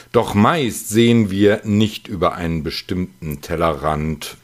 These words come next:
der so oft beschworen wird, hinweg. Das ist schon in unserer Gesellschaft vorgegeben, so scheint es.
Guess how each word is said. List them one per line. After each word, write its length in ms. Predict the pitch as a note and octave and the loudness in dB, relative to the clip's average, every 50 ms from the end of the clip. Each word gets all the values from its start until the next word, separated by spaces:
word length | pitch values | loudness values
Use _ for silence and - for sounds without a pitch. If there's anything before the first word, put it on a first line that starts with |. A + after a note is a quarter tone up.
| - | -6
der 240 | - D2 C#2+ C#2+ D2 | -4 -2 -2 -2 -4
so 240 | C#2+ D#2+ D2+ D2 - | -4 -6 -8 -8 -8
oft 380 | - D#2+ - - - - _ _ | -8 -10 -10 -10 -12 -18 _ _
beschworen 680 | - - - - - C#2 C#2+ C#2+ C#2 C2+ C#2 C#2+ B1+ | -12 -12 -12 -10 -10 -8 -8 -8 -6 -8 -8 -8 -8
wird, 380 | C2 C2+ C2 B1+ B1+ - - - _ - - - - - - - - - _ - - - - - | -6 -6 -6 -6 -8 -12 -14 -20 _ -20 -20 -20 -20 -20 -20 -20 -20 -20 _ -20 -20 -14 -8 -4
hinweg. 640 | E2+ F2+ F#2+ G2 F#2 - C2+ B1 - - - - - _ _ _ _ _ _ _ _ _ _ _ _ _ - - | -2 0 0 0 0 0 -2 -6 -8 -14 -18 -18 -20 _ _ _ _ _ _ _ _ _ _ _ _ _ -8 -4
Das 200 | - A#2 B2 - | -2 -2 0 2
ist 160 | C#3 C3 - | 0 0 0
schon 260 | - E3+ D#3+ D3 D#3 | 2 2 2 2 2
in 160 | - C#3 C3 C#3 | 0 -2 -2 -2
unserer 320 | - D#3 C#3+ B2+ C#3 C#3 | 0 0 2 2 2 2
Gesellschaft 840 | C3 C3+ B2 G#2+ A#2+ A2+ A2+ C3+ C#3 - - D3+ D#3 D3+ - - - | 4 2 2 4 4 4 4 2 0 -2 0 0 0 0 -2 -6 -12
vorgegeben, 760 | - - F3 F#3+ G#3 G3 F#3+ D#3 A#2 F2+ F#2 F2 D#2+ D2 E2 | -6 -2 0 0 0 0 -2 -2 -2 -2 0 0 0 0 -2
so 120 | C#2+ D2 | -4 -6
scheint 440 | C#2 - - E2+ D2+ C#2 C#2 C2+ - | -6 -6 -4 -4 -4 -4 -4 -8 -10
es. 240 | - C#2 C2+ - - | -12 -14 -14 -16 -20